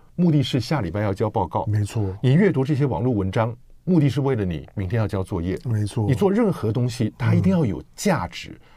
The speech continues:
Speaker 1: 而这个价值直接反映到你最近的活动上面去。
Speaker 2: 嗯，嗯，嗯。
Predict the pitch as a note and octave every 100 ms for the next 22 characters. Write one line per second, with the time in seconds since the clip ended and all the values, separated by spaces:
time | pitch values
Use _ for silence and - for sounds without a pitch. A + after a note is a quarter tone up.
0 | - - C#3 E3+ D#3 D3+ B2 B2 - C3
1 | F#3 F#3 D2 G#2 G#2+ A2+ - - - -
2 | G2 - F3 A#2 D#3 A2 F#2 - C3 B2
3 | G#2+ A#2 C3 A#2 G2+ E3 C3 B2 G#2+